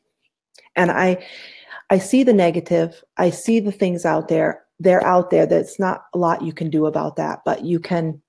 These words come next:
you can enjoy and embrace those moments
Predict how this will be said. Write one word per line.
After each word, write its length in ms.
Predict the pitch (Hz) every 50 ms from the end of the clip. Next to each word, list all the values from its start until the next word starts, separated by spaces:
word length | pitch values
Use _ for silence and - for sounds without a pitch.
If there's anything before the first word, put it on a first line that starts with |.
| _ _ _ -
you 80 | 208 208
can 140 | - 220 208
enjoy 460 | 190 175 160 - 185 180 180 180 180
and 80 | 175
embrace 460 | 165 160 156 160 160 160 160 151 156 -
those 280 | - 160 156 156 156 -
moments 720 | 156 151 147 147 147 - - - _ - - - - -